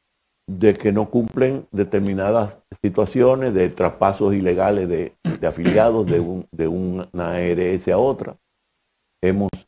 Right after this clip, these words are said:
lo hemos multado y va a salir publicado, eh, recientemente, con los nombres de las A R S que han sido multadas,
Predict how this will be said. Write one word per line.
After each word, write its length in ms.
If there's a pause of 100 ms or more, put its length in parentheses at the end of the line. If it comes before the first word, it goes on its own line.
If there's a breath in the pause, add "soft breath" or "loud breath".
(140)
lo 160
hemos 220 (100)
multado 560
y 80
va 140
a 20
salir 380
publicado, 720 (760)
eh, 260
recientemente, 720 (1160)
con 240
los 140
nombres 400
de 80
las 200
A 140
R 240
S 220
que 100
han 140
sido 220
multadas, 680